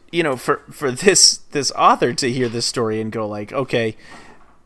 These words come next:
clearly I thought some of these things were maybe a little stretched for, you know, beyond the, the limits or whatever." But then, then, then they're like, "Well,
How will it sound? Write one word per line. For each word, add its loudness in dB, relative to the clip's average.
clearly 4
I 4
thought 4
some 4
of -2
these -2
things -4
were -8
maybe -4
a 2
little 4
stretched -2
for, -2
you -4
know, -2
beyond 2
the, -6
the -6
limits -6
or -2
whatever." -10
But 4
then, 2
then, 4
then 4
they're 8
like, 4
"Well, 8